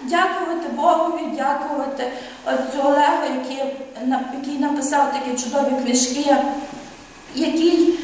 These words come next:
молився за мене, я молилася за нього, коли вечором. І я хочу сказати: люди, прийдіть сюди, і ви все відчуєте,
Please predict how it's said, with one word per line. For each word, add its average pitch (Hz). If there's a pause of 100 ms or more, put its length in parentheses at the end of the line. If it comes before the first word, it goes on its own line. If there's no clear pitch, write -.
(120)
молився 359
за 240
мене, 311 (600)
я 285
молилася 320
за 320
нього, 320
коли 320
вечором. 320 (1040)
І 285
я 311
хочу 330
сказати: 269
люди, 294 (460)
прийдіть 285
сюди, 359 (360)
і 262
ви 339 (300)
все 330
відчуєте, 330